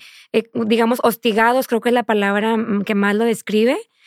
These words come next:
Y, em, la historia de por qué se celebra el veintiocho de junio es que en Nueva York había este bar que se llamaba el Stonewall. Y en Stonewall, pues, re-, recurrentemente había redadas, eh, por parte de la policía porque era un bar donde se, se, se, digamos que se recibía a toda la comunidad L G B T,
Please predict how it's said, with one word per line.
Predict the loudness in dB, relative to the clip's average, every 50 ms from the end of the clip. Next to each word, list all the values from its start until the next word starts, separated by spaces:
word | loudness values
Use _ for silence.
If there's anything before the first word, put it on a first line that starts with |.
| -20 -20 -20 -20 _ _ _ _ _
Y, | -4 -2 0 0 2 2 0 0 0 0
em, | 0 0 0 0 0 0 0 0 0 0
la | 0 0
historia | 0 -2 -2 -2 0 0 2 2
de | 2 0
por | -2 -2 -4 -2
qué | -2 -2
se | -2 -2
celebra | -2 -2 0 0 0 0
el | -2 0
veintiocho | -2 -2 -2 -4 -4 -2 -2
de | -2 -2
junio | -2 -2 0 0 2 2 2 0 0 -2 -2
es | -2 -4 -4 -4 -8
que | -8 -6 -4 -2 -2 -2 -4 -4 -4
en | -4 -2
Nueva | -2 -2 0 0 0
York | 2 2 2 2 0 -2 -2
había | -4 -4 -4 -2 -2 -2 -2 -2 -4
este | -4 -6 -4 -4 -4
bar | -2 -2 -4 -6
que | -6 -8
se | -8 -6
llamaba | -4 -4 -2 -2 -2 -2 -2 -2
el | -4 -6
Stonewall. | -6 -4 -4 -2 0 0 0 2 2 0 0 -2 _ _ _ _ -20 -20 -20 -20 -20 -20 -20 -20 -12 -4
Y | 0 2 2
en | 2 2 0
Stonewall, | -2 0 0 2 4 4 4 2 2
pues, | -2 -6 -4
re-, | -4 -6 -4 -2
recurrentemente | 0 0 0 0 0 0 0 2 2 2 2 2 2 2 2 2
había | 2 2 2 2 2 2
redadas, | 0 0 0 0 0 0 0 -2 -2 -4 -6 -6 -4
eh, | -2 -2 -2 -2 -4
por | -4 -6 -6
parte | -4 -6 -6 -6 -4 -4 -4
de | -2
la | -2 -2 -4
policía | -2 -4 -4 -4 -4 -2 -2 0 0 0
porque | -2 -6 -6 -6 -4
era | -4
un | -2 -2 -2
bar | -2 0 0 -2 -2 -2
donde | -2 -4 -4 -4 -6
se, | -6 -6 -6 -6 -6 -6
se, | -8 -8 -6 -6 -4 -4 -6
se, | -8 -8 -8 -8 -6 -6 -8 -10 -12 -10
digamos | -8 -6 -4 -2 -2 -4 -4
que | -6 -6
se | -6 -4
recibía | -4 -4 -4 -2 -2 0 0 0 0 0 -2 -4
a | -6
toda | -4 -4 -4 -2
la | -4 -4
comunidad | -4 -4 -2 -2 -2 -2 -2 -2 -2
L | -2 -2 -4
G | -4 -4 -6
B | -6 -4
T, | -4 -4 -4 -4